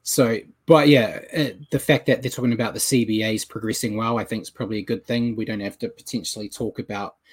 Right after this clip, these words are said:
strikes come round one, um, which would be a bonus. Um, so yeah,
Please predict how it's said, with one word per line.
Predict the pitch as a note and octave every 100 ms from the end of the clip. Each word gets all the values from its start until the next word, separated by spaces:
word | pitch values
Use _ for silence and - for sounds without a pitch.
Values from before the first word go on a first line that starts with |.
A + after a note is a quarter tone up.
| - _ -
strikes | - - B2 A#2+ - - - _ _ -
come | B2 A2+
round | A2+ A2
one, | A2 C#3+ D#3+ _ -
um, | A2 A2 G#2 G#2 A#2+ C3+ -
which | - A#2 - - C3+
would | B2
be | G#2+ G#2+
a |
bonus. | A2 A2 A#2 A#2+ - - _ _ - _ _ _ _
Um, | G#2+ G#2+ G#2 G2+ G2 C3+ - _ _ _ _ _ _ _
so | - D#3+
yeah, | C3 B2+ G2